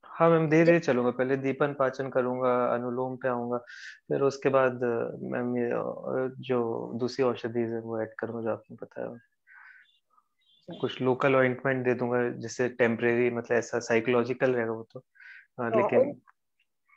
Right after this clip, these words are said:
Speaker 2: और सबसे पहले मानस पे अच्छे से, पहले मान-, मानस वाली भी, दीपन पाचन के साथ ही मानस वाली ऐड करेंगे ना,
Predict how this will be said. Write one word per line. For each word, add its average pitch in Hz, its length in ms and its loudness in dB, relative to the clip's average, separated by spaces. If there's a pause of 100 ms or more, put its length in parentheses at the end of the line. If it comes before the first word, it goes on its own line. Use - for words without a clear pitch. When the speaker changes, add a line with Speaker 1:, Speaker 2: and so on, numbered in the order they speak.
(560)
Speaker 2:
और 254 60 0
सबसे 320 340 2
पहले 330 260 4
मानस 302 420 0
पे 349 100 0
अच्छे 294 240 0
से, 247 120 2
पहले 277 280 0
मान-, 262 340 -4
मानस 254 360 0
वाली 302 200 2
भी, 277 160 -2
दीपन 254 360 0
पाचन 294 300 4
के 294 120 4
साथ 294 200 2
ही 302 140 -10
मानस 269 340 -2
वाली 285 180 4
ऐड 269 260 2
करेंगे 349 320 0
ना, 311 140 0